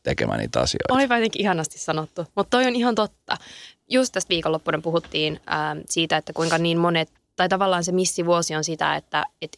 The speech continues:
Speaker 2: just ehkä etitään vielä vähän itteensä, tehdään niitä, ähm, tai sitä pohjatyötä siellä.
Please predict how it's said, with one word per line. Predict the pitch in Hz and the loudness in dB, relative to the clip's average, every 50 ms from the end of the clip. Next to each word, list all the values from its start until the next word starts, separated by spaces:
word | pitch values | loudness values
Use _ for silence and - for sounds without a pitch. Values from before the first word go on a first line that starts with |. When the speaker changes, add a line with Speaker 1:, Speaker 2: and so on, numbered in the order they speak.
| - - | -12 -8
Speaker 2:
just | 156 151 - - | -8 -6 -4 -6
ehkä | - - - - - | -6 -6 -6 -4 -4
etitään | - - 202 - 254 254 262 | -2 -2 0 2 2 2 2
vielä | 262 269 262 262 | 2 2 2 4
vähän | 262 254 247 262 | 2 2 0 0
itteensä, | 254 - _ - 233 220 220 214 208 208 202 - - - - - - _ - | -2 -4 _ 0 0 2 2 2 2 0 -2 -2 -8 -16 -16 -18 -18 _ 0
tehdään | - 220 220 220 214 202 185 | 0 2 2 4 2 2 2
niitä, | 175 165 165 160 - 160 156 | 0 -2 -2 -2 -2 -2 -2
ähm, | 156 - - _ - - - - - - - - - | -2 -4 -8 _ -4 -2 -2 0 -2 -2 -6 -6 -2
tai | - 185 180 | 0 0 0
sitä | 170 185 | 0 -2
pohjatyötä | - 180 156 135 156 170 - - - - - 202 | -2 -2 -4 -4 -6 -6 -6 -4 -4 -4 -4 -6
siellä. | - - - - - 220 | -8 -6 -4 -2 -2 -4